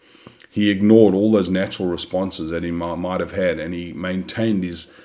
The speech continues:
composure and his control. And that's very much how it is like with us. The day you and I trusted Yeshua and we asked him to come into the, into our lives, and the Holy Spirit came into our lives,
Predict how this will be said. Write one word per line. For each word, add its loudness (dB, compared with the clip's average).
composure 0
and -4
his -8
control. -4
And 2
that's 2
very 2
much 0
how -4
it 0
is -4
like -2
with -2
us. -2
The -8
day 2
you 4
and 2
I -4
trusted 0
Yeshua 0
and -4
we -4
asked 0
him -2
to -8
come -4
into -4
the, -2
into -6
our 0
lives, -2
and -6
the -6
Holy -2
Spirit -4
came -4
into -4
our 0
lives, -4